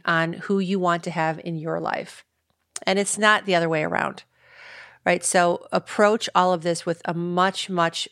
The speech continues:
bigger feeling of autonomy and empowerment. And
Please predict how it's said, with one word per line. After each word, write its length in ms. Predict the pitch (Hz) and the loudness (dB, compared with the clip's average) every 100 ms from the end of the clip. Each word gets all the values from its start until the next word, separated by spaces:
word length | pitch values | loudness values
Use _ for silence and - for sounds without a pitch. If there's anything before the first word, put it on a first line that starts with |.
| _ _ | _ _
bigger 640 | 175 165 165 160 165 - - _ _ - | 0 2 0 0 -2 -6 -14 _ _ -18
feeling 400 | - 202 196 185 | -2 0 0 0
of 100 | 165 | 0
autonomy 800 | 160 - 160 156 156 170 190 - - - - _ | -2 -2 -2 -2 -4 -8 -10 -18 -20 -20 -20 _
and 240 | 175 165 165 | 0 0 -2
empowerment. 640 | - 262 247 - - - _ _ _ _ _ _ _ - | 0 2 2 0 -6 -8 _ _ _ _ _ _ _ 2
And 460 | 180 175 175 170 | 4 4 2 -4